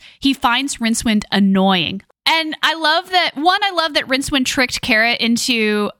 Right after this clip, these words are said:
'cause Carrot makes them all uniforms, right? Because he's a watchman, and that's, that's what you do. I love that Rincewind tricks Carrot into the, the, the motto, "Those who about, w-, those of us who are about to die don't want to."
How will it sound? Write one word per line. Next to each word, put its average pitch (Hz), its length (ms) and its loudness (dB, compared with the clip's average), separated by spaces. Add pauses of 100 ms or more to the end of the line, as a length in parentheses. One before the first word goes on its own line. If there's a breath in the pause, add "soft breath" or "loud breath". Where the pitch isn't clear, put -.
'cause 240 200 2 (160)
Carrot 294 260 0
makes 269 200 -4
them 247 120 0
all 220 140 2
uniforms, 202 680 -2
right? 202 220 2
Because 202 240 0
he's 202 180 0
a 208 60 2
watchman, 190 480 -2
and 185 100 -2
that's, - 400 -4
that's 185 220 -2
what 196 160 0
you 208 80 0
do. 214 280 -2 (500)
I 262 100 0
love 349 220 0
that 392 160 0
Rincewind 302 340 0
tricks - 320 -2
Carrot 240 400 0
into 226 400 0
the, 220 240 0 (100)
the, 214 300 -2 (220)
the 220 120 2
motto, 214 680 0
"Those 226 260 0
who 269 120 4
about, 214 360 -2
w-, 220 220 -6 (120)
those 285 280 0
of 302 80 0
us 294 160 -2
who 294 80 -2
are 254 80 2
about 240 220 -6
to 240 100 -4
die 220 220 0
don't 202 260 -2
want 196 260 -2
to." 277 340 -2